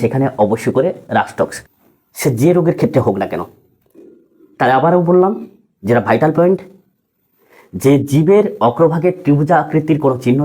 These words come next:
দেখলে যে রোগ হোক না কেন রাস্টক্সে সারবে। এটা হচ্ছে মূল, এবং স্টার চিহ্ন, ডবল স্টার চিহ্ন, ট্রিপল স্টার চিহ্ন দিয়ে দিন,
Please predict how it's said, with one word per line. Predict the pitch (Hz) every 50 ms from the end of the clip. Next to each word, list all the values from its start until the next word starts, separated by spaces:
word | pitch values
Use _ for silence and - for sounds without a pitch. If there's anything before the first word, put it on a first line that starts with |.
| 147 151
দেখলে | 156 151 180 190 196 190 - - - _ _ _ _ - 98 101 -
যে | 170 190 196 196
রোগ | 196 190 180 -
হোক | 175 156 185
না | 190 165
কেন | 180 180 170 135
রাস্টক্সে | 113 - - - 107 - - 117 -
সারবে। | - - - - - - - - - - - - _ _ _ _ _ _ _ _ _ _ _ _ _ _ _ -
এটা | - 131 127
হচ্ছে | 127 123 - 127 123 127
মূল, | 156 175 190 185 - - - 101
এবং | 101 101 104 107 104 98 - - - _
স্টার | _ - 147 147 147 - -
চিহ্ন, | - 143 139 120 107 98
ডবল | 120 139 151 151
স্টার | - - 165 - -
চিহ্ন, | 151 151 170 175 175 175 - - - _ _ _ _ _ _ _ _ _ _ _ _ _ _ _ _ -
ট্রিপল | 147 139 170 151
স্টার | - - 156 160
চিহ্ন | 151 151 156 156 147 -
দিয়ে | 110 101 85
দিন, | 92